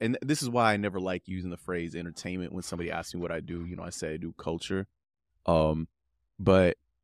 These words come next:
yeah, it seems like, "Oh yeah, all you do is," so you, you know, interview a celebrity and then you ask 'em how their day went and what their favorite food is and, you know, their favorite color. And then everybody goes home and you write this nice puff piece and everybody's happy.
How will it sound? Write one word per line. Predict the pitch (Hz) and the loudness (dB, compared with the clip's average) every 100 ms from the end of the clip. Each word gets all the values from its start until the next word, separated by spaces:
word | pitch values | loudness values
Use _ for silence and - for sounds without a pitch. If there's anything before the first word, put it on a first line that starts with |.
| _ _ _ | _ _ _
yeah, | 110 127 113 | 10 12 12
it | 101 | 8
seems | 127 117 | 4 4
like, | 131 | 6
"Oh | 185 196 131 | 8 8 8
yeah, | 110 160 | 6 4
all | 135 151 | 2 0
you | 156 | 0
do | 151 156 | 0 2
is," | 147 123 110 | 2 0 -2
so | - - 151 | -8 -2 2
you, | 131 131 131 117 76 | 4 2 -2 -4 -6
you | 143 | -6
know, | 123 | -4
interview | - 135 127 131 | -4 -4 -2 -2
a | 131 | -2
celebrity | 117 120 120 107 95 87 90 | -2 0 2 2 2 0 0
and | 92 | -2
then | 95 92 | -2 -2
you | 92 92 | -4 -2
ask | 98 95 - | -2 -4 -4
'em | 98 98 | -4 -2
how | 104 | -2
their | 98 | 0
day | 95 95 | 2 2
went | 92 92 90 | 2 0 -2
and | 87 87 87 | -4 -6 -6
what | 92 | -4
their | 95 | -2
favorite | 98 95 - | 0 0 0
food | - 101 95 | 0 0 2
is | 87 87 85 85 87 | 2 0 0 -2 -4
and, | 87 85 85 | -6 -6 -4
you | 92 | -4
know, | |
their | 87 | -4
favorite | 85 98 90 | -2 -2 -2
color. | - 117 107 | 0 2 4
And | 98 | 2
then | 110 | 2
everybody | 117 120 117 | 2 4 4
goes | 117 110 | 4 2
home | 135 123 | 0 0
and | 107 | 0
you | 98 | 2
write | 98 101 | 0 -2
this | 95 | -4
nice | 95 87 | -4 -4
puff | - 101 - | -2 -4 -4
piece | 92 87 85 | -6 -6 -6
and | 87 | -6
everybody's | 87 85 87 | -4 -6 -4
happy. | 92 92 - | -2 -2 -2